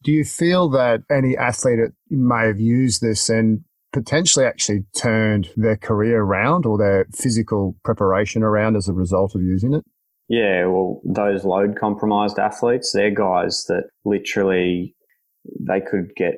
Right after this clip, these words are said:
Speaker 2: the wrong knock or the wrong forced flexion on their, let's say it's a knee, where they might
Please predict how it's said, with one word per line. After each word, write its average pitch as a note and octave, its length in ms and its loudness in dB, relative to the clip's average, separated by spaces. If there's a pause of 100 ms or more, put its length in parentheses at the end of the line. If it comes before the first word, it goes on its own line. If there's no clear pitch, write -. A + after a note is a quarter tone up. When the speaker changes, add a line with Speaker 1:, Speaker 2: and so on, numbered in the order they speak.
(120)
Speaker 2:
the G2+ 80 -2
wrong G2 440 0
knock F2 260 0 (220)
or F2+ 420 0
the F#2 80 -2
wrong F#2+ 380 0
forced - 500 -4
flexion F2+ 600 -4
on F2+ 260 0
their, F2+ 340 0 (220)
let's F#2 180 -2
say F2 140 0
it's - 180 -6
a F#2+ 60 0
knee, F#2+ 460 0 (140)
where F#2 420 0 (120)
they F#2+ 300 -2
might F2+ 300 0